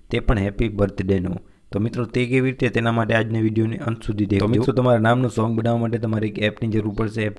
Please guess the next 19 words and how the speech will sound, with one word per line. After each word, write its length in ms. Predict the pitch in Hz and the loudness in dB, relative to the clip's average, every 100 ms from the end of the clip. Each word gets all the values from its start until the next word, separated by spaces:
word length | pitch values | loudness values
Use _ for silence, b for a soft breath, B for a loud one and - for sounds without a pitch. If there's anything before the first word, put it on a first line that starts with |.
| - | -2
કઈ 160 | 107 107 | -2 0
છે, 100 | 113 110 | -4 0
કેવી 140 | 107 | -2
રીતે 140 | 98 101 | 0 2
ડાઉનલોડ 400 | 101 107 110 104 | 2 2 0 0
કરવી, 180 | 104 110 110 | 0 0 0
તે 80 | 98 | -2
વીડિયોના 340 | 98 104 98 101 | 0 -2 0 -2
અંતમાં 260 | 107 110 107 | -2 -2 0
જાણીશું. 380 | 107 107 110 104 | -2 -2 -4 -2
સૌથી 220 | 101 101 | -2 -2
પહેલાં 180 | 104 98 | -2 -2
તમને 220 | 101 98 95 | -2 -2 -2
બતાવી 280 | 110 104 104 | 0 0 -2
દઉં 100 | 101 | -4
કે 80 | 104 101 | -2 -2
તે 60 | 101 | -2
કેવી 160 | 101 | -2
રીતે 160 | 101 110 | -2 -4